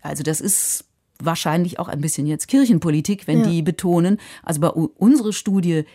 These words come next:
Speaker 1: in Aachen mit derselben Kanzlei wird auf jeden Fall erscheinen. Aber ich meine, m-, vielleicht entwickelt man auch so eine gewisse Form des Abgebrühtsein,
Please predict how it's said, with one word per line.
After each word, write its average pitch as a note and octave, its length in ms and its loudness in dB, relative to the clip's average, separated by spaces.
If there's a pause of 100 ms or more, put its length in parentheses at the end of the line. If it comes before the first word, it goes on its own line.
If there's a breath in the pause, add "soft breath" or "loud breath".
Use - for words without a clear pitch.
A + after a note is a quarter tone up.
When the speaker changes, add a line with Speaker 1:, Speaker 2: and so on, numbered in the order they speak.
(200 soft breath)
Speaker 1:
in D#3+ 160 0
Aachen C4 460 2
mit F3 160 0
derselben D3 340 0
Kanzlei F#3+ 380 -6 (680 soft breath)
wird - 340 -4
auf D#3+ 140 -8
jeden D#3+ 240 -2
Fall - 480 -8 (300)
erscheinen. G#3 680 -2 (960 loud breath)
Aber C#3+ 520 0 (500)
ich - 460 -10 (460)
meine, E3+ 540 0
m-, E3+ 220 -8 (180)
vielleicht F#3 400 -2
entwickelt G3 440 0
man F3+ 160 0
auch F3+ 140 -8
so G3 100 -4
eine F#3 120 2
gewisse F3+ 360 -2
Form F3 340 -2
des D#3 220 -6
Abgebrühtsein, D3+ 1200 -4